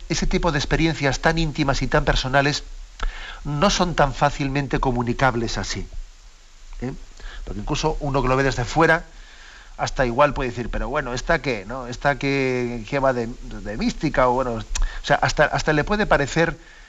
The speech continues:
mm, incomprensible, ¿no?, lo que está contando. Yo creo que más bien, cuando hablamos de dar, de dar experiencia,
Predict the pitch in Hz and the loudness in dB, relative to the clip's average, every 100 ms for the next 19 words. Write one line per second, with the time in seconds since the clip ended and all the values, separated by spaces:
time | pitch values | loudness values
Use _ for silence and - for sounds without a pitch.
0 | - - - 139 135 - - 190 139 147 | -20 -20 -14 -12 -12 -12 -4 -2 0 2
1 | 139 147 120 156 117 92 113 175 131 - | 2 2 0 0 0 -2 -4 -4 -4 -2
2 | 139 117 107 110 95 87 - - - - | -2 -2 -2 -4 -4 -8 -16 -12 -12 -10
3 | - - - 190 240 214 208 175 147 175 | -10 -10 -2 2 2 2 2 2 4 0
4 | 175 147 127 156 160 139 156 151 - 135 | 2 0 2 2 2 2 2 2 -2 0
5 | 135 160 - 139 139 139 - 139 156 | 0 0 -2 -2 -2 -4 -2 -2 -2